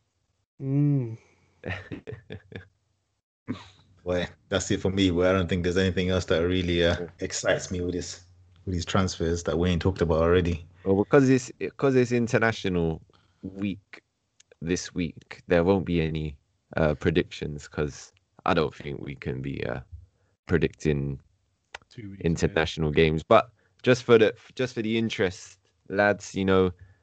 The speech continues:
Speaker 2: as you know, this year the predictions have been turned up a notch on a personal level for us all. You know, there's some monies involved now,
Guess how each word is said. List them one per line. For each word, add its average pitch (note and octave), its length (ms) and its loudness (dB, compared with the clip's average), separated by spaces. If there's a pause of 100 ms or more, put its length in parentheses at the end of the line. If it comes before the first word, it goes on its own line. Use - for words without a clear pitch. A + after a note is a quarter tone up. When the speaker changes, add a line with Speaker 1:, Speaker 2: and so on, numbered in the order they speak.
(200)
Speaker 2:
as F2 180 2
you F2+ 80 0
know, F2 160 6
this E2+ 240 2
year F2 160 6
the D#2+ 80 0
predictions E2 560 -4
have D#2 160 -2
been D#2+ 160 -4
turned D#2+ 460 -6 (140)
up - 260 -10 (100)
a E2 80 0
notch - 560 -4 (480)
on F2+ 140 2
a E2+ 60 4
personal F2 520 2
level E2+ 260 -4
for F#2 280 -2
us F#2 160 -4
all. C3 240 -4 (420)
You A2+ 60 -8
know, D3 220 4
there's D3+ 180 6
some C#3 200 2
monies C#3+ 400 2
involved C#3 580 0
now, D3 320 -2